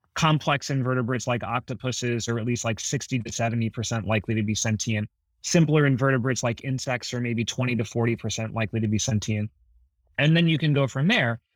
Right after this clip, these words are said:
And even with insects, that would be really striking, because even if insects are more likely than not to not feel anything at all,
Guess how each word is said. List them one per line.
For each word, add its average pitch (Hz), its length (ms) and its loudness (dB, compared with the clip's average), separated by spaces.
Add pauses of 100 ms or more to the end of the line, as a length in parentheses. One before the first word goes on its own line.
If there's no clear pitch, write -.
(340)
And 190 200 -2
even 247 260 0
with 180 180 -2 (100)
insects, 175 580 -6 (260)
that 165 180 0
would 185 240 -2
be 180 220 0 (100)
really 151 400 2
striking, 180 640 -4 (380)
because 160 800 2
even 202 240 2
if 160 140 -2
insects 156 420 -2
are 139 180 0
more 135 240 0
likely 131 380 0
than 120 200 0
not 120 300 -2 (260)
to 156 100 6
not 135 240 4
feel 139 180 2
anything 120 340 0
at 113 60 2
all, 120 400 4